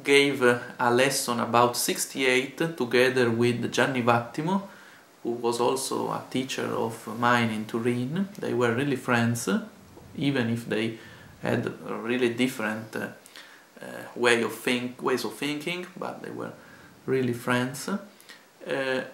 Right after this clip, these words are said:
and since I met him, uh, I decided that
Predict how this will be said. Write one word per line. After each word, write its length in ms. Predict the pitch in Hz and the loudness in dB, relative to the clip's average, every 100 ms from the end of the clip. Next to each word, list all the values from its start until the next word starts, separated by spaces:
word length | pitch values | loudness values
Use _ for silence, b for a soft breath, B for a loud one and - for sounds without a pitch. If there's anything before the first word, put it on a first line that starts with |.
| - _ - | -20 _ -2
and 240 | 160 165 | 0 2
since 360 | 147 - 214 202 | 2 2 2 4
I 100 | 151 | 4
met 380 | 147 151 151 - | 4 2 2 -4
him, 420 | 165 185 180 180 180 B B B - - - | -8 -6 -6 -8 -12 B B B -20 -20 -16
uh, 300 | - 67 67 - - - - | -6 -4 -4 -6 -10 -8 2
I 200 | 131 131 | 2 4
decided 840 | 139 135 - 139 151 147 143 127 | 0 2 6 6 6 0 -4 -2
that 460 | 127 123 - 127 | -2 -2 -6 -8